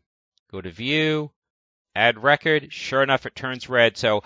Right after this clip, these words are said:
I'm not sure how well this shows up on your monitor, wherever you're watching this. That's why I made this bold and made it larger so it'd be a little bit more obvious that it's red. You could make it italics, and again, you could change the background, uh, uh, style of the box,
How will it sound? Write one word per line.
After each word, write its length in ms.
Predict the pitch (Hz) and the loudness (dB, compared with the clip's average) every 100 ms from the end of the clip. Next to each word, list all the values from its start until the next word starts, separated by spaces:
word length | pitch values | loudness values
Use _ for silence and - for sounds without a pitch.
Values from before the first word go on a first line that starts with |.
| - - - | -8 -4 2
I'm 120 | 160 | 4
not 180 | 202 - | 2 0
sure 280 | - 165 | -2 0
how 320 | 135 - 139 156 | 0 4 6 6
well 280 | 160 165 | 6 4
this 160 | 170 175 | 4 -4
shows 440 | - - 156 160 165 | -6 -4 -4 -2 2
up 280 | 165 - _ | 2 0 _
on 340 | 113 127 127 120 | 2 4 2 -4
your 180 | 123 | -6
monitor, 680 | 117 117 139 160 - 175 180 160 | -2 0 0 -2 -4 -2 -2 -4
wherever 300 | 147 127 123 | -4 -2 -2
you're 140 | 123 117 | -4 -4
watching 420 | 120 139 - 180 | 2 2 0 -2
this. 180 | 190 - | -2 0
That's 220 | 131 - | -4 0
why 100 | 127 | 0
I 40 | |
made 180 | 117 123 | 0 -4
this 140 | 117 101 | -4 -8
bold 640 | _ 117 135 143 147 - - - _ | _ 2 2 2 0 -6 -18 -20 _
and 140 | - | -6
made 120 | 113 101 | 0 0
it 100 | - | 0
larger 400 | 107 117 123 123 | 4 4 4 -2
so 140 | 123 | -4
it'd 100 | 110 | -4
be 60 | 110 | -6
a 60 | |
little 200 | 117 117 | -4 -4
bit 100 | 110 | -6
more 200 | 113 110 - | -4 -4 2
obvious 460 | 107 107 107 104 | 2 2 -2 -6
that 200 | - 98 | -4 -4
it's 160 | 92 - | -4 -6
red. 360 | 120 123 123 - - - | 0 2 2 -2 -16 -10
You 100 | 233 | -4
could 160 | 165 | 0
make 180 | 123 117 | 0 0
it 100 | 110 | -2
italics, 540 | 95 - 190 165 - | 0 6 8 8 4
and 160 | - 123 | -8 -8
again, 300 | 120 123 117 | -4 -2 -2
you 80 | 117 | -4
could 160 | - | -10
change 380 | - 127 117 110 | -10 -6 -6 -8
the 120 | - | -12
background, 880 | 117 147 143 - 151 143 143 143 135 _ _ _ _ _ | -2 2 2 0 -2 -2 -2 -8 -18 _ _ _ _ _
uh, 440 | 107 113 113 107 - - | 4 6 6 2 -2 -4
uh, 160 | 101 | -4
style 600 | 98 - 143 135 135 131 | -4 2 6 8 6 4
of 220 | 120 107 | 0 -4
the 80 | 107 | -6
box, 560 | 107 123 127 - - | 2 6 6 2 -10